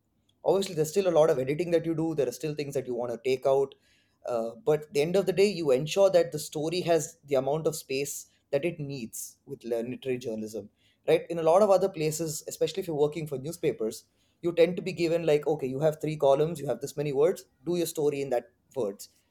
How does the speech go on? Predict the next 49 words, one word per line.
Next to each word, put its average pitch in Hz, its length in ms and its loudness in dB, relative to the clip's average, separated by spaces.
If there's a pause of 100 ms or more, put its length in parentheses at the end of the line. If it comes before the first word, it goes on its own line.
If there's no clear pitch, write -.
(220)
So 160 100 -6
there, 190 460 8
you're 180 140 4
writing 156 340 4
for 185 80 -4
the 147 100 -4
space. - 520 -2 (300)
You're 156 120 -2
not 180 100 0
writing 170 260 2
for 160 100 -6
the 147 80 -8
story. 123 420 -4 (420)
Whereas 156 240 0
with 160 140 -4
literary 196 320 -2
journalism, 180 400 2
you're 156 80 0
writing 151 320 2
for 156 80 -6
the 127 100 -8
story. 127 480 0 (320)
The 139 60 -8
space, 185 460 0 (100)
you 151 160 -8 (260)
then 180 200 0
find 165 260 2
a 156 40 2
way 160 120 0
to 160 80 0
make 127 240 -4
it 127 120 -12
work 110 220 -6
later, 123 300 -2 (600)
always. 127 580 -2 (300)
But 123 120 -6
you 139 80 -6
don't 180 240 0
put 165 160 -6
that 170 160 4
in 170 40 -4
your 160 120 0
mind 147 240 0
when 143 100 0
you're 127 100 0
doing 147 280 -4
the 139 80 -4
story 120 300 -6
itself. 110 460 -8